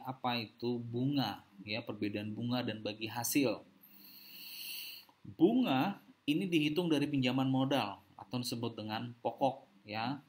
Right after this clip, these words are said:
pokok. Kemudian bunga berubah sesuai kondisi pasar, nominal tetap sesuai bunga, diragukan oleh seluruh agama. Jadi bunga itu seperti ini,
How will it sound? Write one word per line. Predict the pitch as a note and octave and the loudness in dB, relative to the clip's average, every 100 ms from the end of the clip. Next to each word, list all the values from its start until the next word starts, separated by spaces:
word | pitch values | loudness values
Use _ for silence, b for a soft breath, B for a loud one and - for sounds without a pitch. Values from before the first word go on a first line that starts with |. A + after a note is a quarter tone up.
| - - | -18 -16
pokok. | F#2+ - A2 B2 D3 - - _ - | -16 -8 -2 2 2 0 -10 _ -12
Kemudian | G#2+ G#2 G2 G#2 A2+ B2+ C3+ | -8 -6 -4 -2 0 0 0
bunga | G#2+ G#2+ A#2 | -2 -4 -6
berubah | A2+ G#2 G#2 | -6 -6 -4
sesuai | - G#2 G2+ | -4 -8 -10
kondisi | - G2+ - | -12 -10 -10
pasar, | G2+ G2+ - B2 C3 C#3 C#3+ b b b b | -10 -10 -2 4 6 4 2 b b b b
nominal | - A2+ A#2+ C3+ D3+ | -8 -2 0 2 2
tetap | C#3+ C#3 C3+ | 0 0 -2
sesuai | B2+ - A#2 A#2 | -4 -2 -2 -2
bunga, | A2+ A2 C3+ D#3 D#3 | -4 0 4 4 2
diragukan | B2+ G#2+ G#2 G#2+ G#2 C3 C3 | 0 0 0 -4 -4 -4 -2
oleh | G#2 A2+ | -2 -4
seluruh | - A2 G#2 B2 B2 - | -4 -6 -4 -4 -4 -8
agama. | A2 G2+ G2+ G2+ F#2+ D#2+ - - _ _ | -8 -8 -8 -8 -10 -12 -18 -20 _ _
Jadi | F2 G#2 A#2 - - | -10 -6 -8 -10 -16
bunga | G#2+ G#2+ A2+ | -8 -6 -4
itu | G#2 C#3 | -4 -4
seperti | - - G2 - F#2+ | -6 -8 -14 -16 -20
ini, | G2 F#2+ | -18 -20